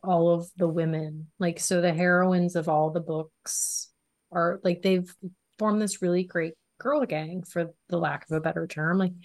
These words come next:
they hang out together. They like each other. They build each other up.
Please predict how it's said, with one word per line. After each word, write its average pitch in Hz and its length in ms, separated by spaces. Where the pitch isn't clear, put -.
they 190 600
hang 208 200
out 175 180
together. 151 460
They 180 720
like 180 460
each 170 180
other. 165 300
They 175 320
build 208 280
each 196 160
other 160 320
up. 147 200